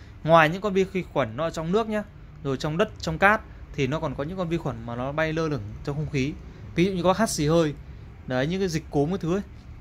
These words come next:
thì con máy này nó nhận nhiệm vụ gì? Nó hút hết toàn bộ các cái vi khuẩn bay lơ lửng, cộng thêm bụi bẩn cái thứ nữa. Và nó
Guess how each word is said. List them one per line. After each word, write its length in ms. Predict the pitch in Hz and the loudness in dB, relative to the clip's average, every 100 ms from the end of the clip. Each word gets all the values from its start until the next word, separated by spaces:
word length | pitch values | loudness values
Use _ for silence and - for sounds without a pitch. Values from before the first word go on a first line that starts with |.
| - | -8
thì 340 | - 139 131 117 - - - | -2 0 0 -4 -12 -16 -6
con 180 | - 180 | 2 4
máy 120 | 156 | 4
này 180 | 160 170 | 4 2
nó 120 | 131 | 0
nhận 180 | 143 165 | -4 -4
nhiệm 120 | 165 | -6
vụ 180 | 156 156 | -4 -4
gì? 200 | 131 127 | -4 -4
Nó 120 | 123 135 | -4 -2
hút 200 | 233 247 | -2 0
hết 260 | - 277 - | 4 4 4
toàn 220 | 196 160 | 0 0
bộ 140 | 165 - | -4 -4
các 120 | 180 180 | -6 -6
cái 300 | 147 143 156 160 170 - - - - - - - - - - - - - - - | -6 -6 -8 -12 -14 -18 -20 -20 -20 -20 -20 -20 -18 -18 -16 -16 -16 -16 -16 -2
vi 120 | 160 180 | 4 6
khuẩn 240 | 175 120 | 4 6
bay 140 | 160 | 6
lơ 120 | 170 165 | 8 6
lửng, 180 | 135 101 - | 2 -2 -6
cộng 200 | 185 160 | -4 -2
thêm 200 | 156 165 | -4 -2
bụi 120 | 180 | -2
bẩn 160 | 180 107 | -2 -4
cái 80 | 120 | -4
thứ 140 | 139 143 | -6 -6
nữa. 140 | 170 - - - - - | -6 -10 -18 -20 -18 -4
Và 160 | 131 123 | 0 2
nó 320 | 127 147 | 2 -2